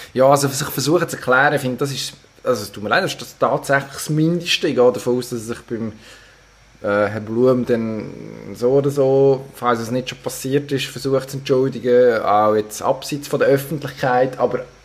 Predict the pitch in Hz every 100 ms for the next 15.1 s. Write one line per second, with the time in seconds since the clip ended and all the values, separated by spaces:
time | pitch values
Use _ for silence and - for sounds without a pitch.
0 | - 127 123 147 - 123 - - 123 123
1 | 117 110 107 - 120 120 92 110 104 110
2 | 98 92 - - - - - _ _ -
3 | 107 104 107 104 - - 113 120 123 117
4 | 117 120 123 120 120 - - 101 87 -
5 | 101 - - - - 95 104 110 92 87
6 | 101 104 - 101 101 101 139 143 147 123
7 | 110 - - - 110 110 117 - - -
8 | - - - - - - - - - 110
9 | 127 120 117 113 - 117 - 120 120 -
10 | 113 117 135 131 131 120 107 139 160 185
11 | - - - - - _ 101 104 107 -
12 | 113 113 110 113 117 110 104 - 110 110
13 | 98 101 98 95 90 87 - - 87 -
14 | - 107 - - - - - 104 95 202
15 | 208